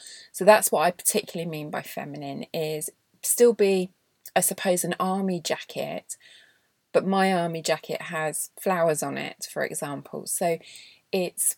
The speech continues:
whatever I've picked has always got that, it leans a little bit more into sort of feminine. And then cherish. The reason I picked that word cherish was I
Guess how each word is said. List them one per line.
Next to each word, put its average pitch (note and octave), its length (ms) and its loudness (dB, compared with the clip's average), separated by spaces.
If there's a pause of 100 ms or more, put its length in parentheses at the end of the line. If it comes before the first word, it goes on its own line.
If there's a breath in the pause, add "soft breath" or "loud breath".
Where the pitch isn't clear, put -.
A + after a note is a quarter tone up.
whatever G3 460 6
I've E3+ 260 0
picked - 500 -2
has F3 120 -6
always E3+ 260 -2
got - 220 -6
that, - 260 -4
it F3 140 -2
leans F#3 540 0
a F3 40 0
little F3 300 0
bit D#3+ 180 -4
more D#3 340 -8 (300)
into D#3+ 580 -4 (340)
sort - 280 -6
of - 200 -18
feminine. D3+ 580 -4 (540)
And G#3 140 4
then A#3 160 6
cherish. E3+ 640 2
The F#3+ 140 -6
reason A#3+ 280 0
I A#3 80 2
picked - 200 -6
that E3+ 140 -4
word D#3+ 200 -2
cherish D3+ 580 -4 (440 loud breath)
was F3+ 520 2 (180)
I D4 500 0